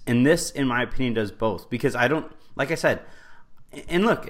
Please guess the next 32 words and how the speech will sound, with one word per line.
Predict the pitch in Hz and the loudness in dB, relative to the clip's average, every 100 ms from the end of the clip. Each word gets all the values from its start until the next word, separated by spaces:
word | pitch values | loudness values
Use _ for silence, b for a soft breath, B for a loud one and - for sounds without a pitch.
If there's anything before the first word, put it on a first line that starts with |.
| - | -10
i-, | 135 | -6
it's | 160 147 - | -4 -6 -4
too | 220 | -2
bad | 190 185 117 87 | 2 4 4 2
because | 110 131 123 | -4 -2 0
Isaiah | 123 120 135 | 0 0 -2
Thomas | - 143 139 - | 0 0 0 -2
was | 135 156 147 - | 2 4 2 0
one | 117 | -4
of | 113 | -2
the | 107 | -2
better | 117 123 | -2 -2
stories | - 120 113 101 92 | -4 -2 -2 -2 -6
last | 98 - | -8 -6
season. | 131 110 85 82 | -4 -4 -6 -12
And, | 95 107 107 107 98 b b b b - 117 | -6 -2 -2 -2 -6 b b b b -10 -2
and | 110 107 98 | 0 0 -4
his | 101 120 117 107 - | -2 -2 0 -4 -2
out-of-nowhere | 113 127 135 120 127 143 143 123 117 113 | 2 2 2 0 2 2 4 4 2 2
appearance | 113 - - 156 98 87 - | -2 -8 -4 -2 -4 -6 -6
was | 110 92 | -6 -4
really | 117 143 | -2 -2
fun. | 120 156 127 85 b b b b - | 0 2 2 0 b b b b -2
And | 131 135 127 | 0 2 2
when | 135 | 0
he's | 156 143 | 0 0
at | 143 135 | 0 -2
his | 135 | -2
absolute | 143 139 143 143 - | -2 -4 -4 -6 0
best, | 180 147 - - - b b b | 0 0 -8 -16 -20 b b b
he | - 127 120 117 117 117 117 | -4 -2 0 0 -2 -4 0
is | 120 117 113 110 - - | 4 4 2 -2 -6 -10